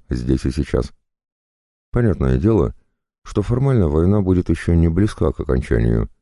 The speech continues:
но преодолев этот рубеж, дальше он сможет творить всё, что угодно. А учитывая, что он каким-то образом научился перевоплощать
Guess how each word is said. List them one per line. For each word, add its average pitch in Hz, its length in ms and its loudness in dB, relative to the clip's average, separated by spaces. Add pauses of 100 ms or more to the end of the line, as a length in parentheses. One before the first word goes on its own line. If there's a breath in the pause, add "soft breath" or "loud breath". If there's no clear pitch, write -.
(420)
но 67 140 0
преодолев 65 540 0
этот 62 200 -2
рубеж, 60 360 -2 (560)
дальше 101 400 0
он 101 100 2
сможет 92 380 0
творить 76 500 0
всё, - 240 -2
что 69 200 -4
угодно. 57 420 -2 (760)
А 76 100 0
учитывая, 69 680 0
что 69 240 -4
он 69 160 0
каким-то 65 420 -2
образом 62 480 0
научился 65 580 -2
перевоплощать 64 720 -2